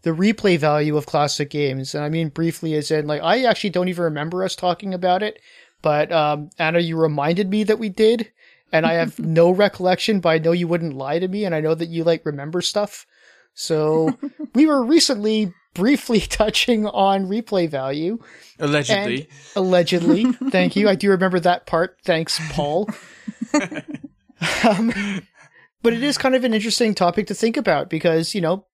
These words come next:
Speaker 1: back in the classic era, they didn't really have a lot of, um, uh, technology wiggle room to work with in order to really, uh,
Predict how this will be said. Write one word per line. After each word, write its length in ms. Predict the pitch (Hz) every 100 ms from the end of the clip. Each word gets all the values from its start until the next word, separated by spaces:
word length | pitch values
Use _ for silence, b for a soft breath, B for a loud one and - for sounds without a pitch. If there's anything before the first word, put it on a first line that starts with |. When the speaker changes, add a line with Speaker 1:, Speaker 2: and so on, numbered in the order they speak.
| _
Speaker 1:
back 720 | - 160 165 156 160 - - -
in 160 | 165
the 100 | 160
classic 600 | - 165 165 - 170 - -
era, 440 | 170 190 156 151
they 140 | 165 165
didn't 320 | 180 175 156
really 200 | 170 165
have 360 | 151 156 165 165
a 40 | 160
lot 340 | 156 151 156
of, 240 | 156 151 156
um, 400 | 147 143 143 143 b b b b -
uh, 300 | 143 143 143 - -
technology 640 | 196 185 175 175 190 175
wiggle 280 | 160 175 170
room 440 | 170 165 160 143 - _ _
to 140 | -
work 300 | 156 208 277 170
with 340 | 156 - - 180
in 100 | 170
order 220 | 165 165
to 260 | - 170
really, 520 | 160 170 165 170 151 - 165
uh, 220 | 147